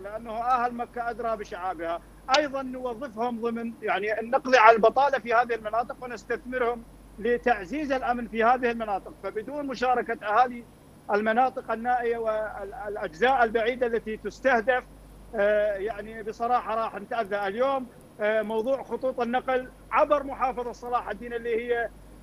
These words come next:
تتوسط العراق، وهي، آه، يعني، آه، تحيطها سبع محافظات عراقية، وجميع خطوط النقل تدخل منها وبدأ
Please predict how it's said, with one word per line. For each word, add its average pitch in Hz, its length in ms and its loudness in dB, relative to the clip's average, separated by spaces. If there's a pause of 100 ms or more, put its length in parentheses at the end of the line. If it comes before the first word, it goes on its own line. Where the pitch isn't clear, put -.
(200)
تتوسط 254 640 2
العراق، 240 480 4
وهي، 220 500 0 (360)
آه، 208 300 2
يعني، 214 500 -4
آه، 196 960 -4
تحيطها 233 440 4
سبع 277 320 2
محافظات 240 580 2
عراقية، 240 420 -2
وجميع 233 480 -2
خطوط 269 320 -8
النقل 254 320 -2
تدخل 247 340 -8
منها 254 200 0
وبدأ 254 520 4